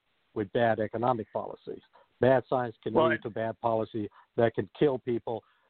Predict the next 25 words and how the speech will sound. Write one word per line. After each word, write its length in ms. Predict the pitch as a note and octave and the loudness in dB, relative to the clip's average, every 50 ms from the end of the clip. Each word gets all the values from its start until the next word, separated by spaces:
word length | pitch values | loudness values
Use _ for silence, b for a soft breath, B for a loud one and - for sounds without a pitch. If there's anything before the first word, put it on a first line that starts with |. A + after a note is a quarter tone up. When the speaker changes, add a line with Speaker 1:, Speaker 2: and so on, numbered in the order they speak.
| _ _ - | _ _ -8
Speaker 1:
We're, 200 | A#2+ A#2 B2 B2 | -4 -4 -2 0
we're 200 | A#2 C#3+ D#3 C#3 | 2 2 2 2
here, 180 | D#3 E3 D3+ | 2 0 -2
we're 120 | C3 C#3 C#3+ | -2 -4 -4
talking 360 | - D3+ C#3 C3 C3 A#2 G#2 - | -2 -4 -4 -4 -6 -10 -10 -8
tens 180 | - C#3+ C3 - | -8 -8 -8 -10
of 100 | A#2 A2 | -12 -10
thousands 420 | - D3 C#3+ C3+ C#3 A#2+ - C3 A2 - | -6 -4 -4 -4 -4 -6 -8 -12 -14 -14
of 100 | A2+ - | -12 -10
people 240 | C3 B2 - B2 | -10 -10 -8 -10
who 80 | A2+ A2 | -12 -8
probably 360 | - - B2 A#2+ A#2 A2+ G#2+ | -6 -6 -6 -6 -6 -8 -10
are 60 | G#2 G2 - | -12 -10 -8
dying, 380 | D3 C#3+ C3+ B2+ A#2+ A#2+ A#2 - _ _ _ _ _ _ _ _ _ - | -6 -6 -6 -6 -8 -12 -16 -18 _ _ _ _ _ _ _ _ _ -6
but 180 | A2+ A2+ - - | -4 -4 -2 0
that, 240 | - B2+ B2+ B2+ B2 - _ _ _ _ _ _ _ _ _ _ _ _ _ - | 2 4 4 4 2 -2 _ _ _ _ _ _ _ _ _ _ _ _ _ -10
we're 220 | C#3+ A#2+ C3+ D3+ | -2 2 2 2
gonna 160 | C#3+ D3+ C3 | 2 2 -2
be 80 | A#2 A#2 | -2 -2
talking 380 | - C#3 C3 B2 - C3+ B2+ | 0 0 0 0 0 -6 -8
in 80 | A2+ A2+ | -6 -6
the 100 | A2+ G2 - - | -8 -8 -6 -4
billions 540 | B2+ C3 C3 C3 B2 A2+ G#2+ G#2+ G#2 G#2 - _ _ _ _ _ _ _ _ _ _ _ | -2 -2 0 -2 -2 -4 -6 -10 -12 -14 -16 _ _ _ _ _ _ _ _ _ _ _
worldwide 920 | - G#2+ A2+ B2+ B2 A#2 G#2+ G2 G#2+ A#2+ A#2+ A#2+ A#2 A2 G#2+ G#2+ G#2+ G#2 _ _ _ _ _ _ _ _ _ _ _ _ _ _ _ _ _ _ _ _ | -4 0 4 4 4 4 4 2 2 4 4 4 4 2 -2 -4 -6 -10 _ _ _ _ _ _ _ _ _ _ _ _ _ _ _ _ _ _ _ _
Speaker 2:
Yeah. 120 | - G#2+ | -14 -14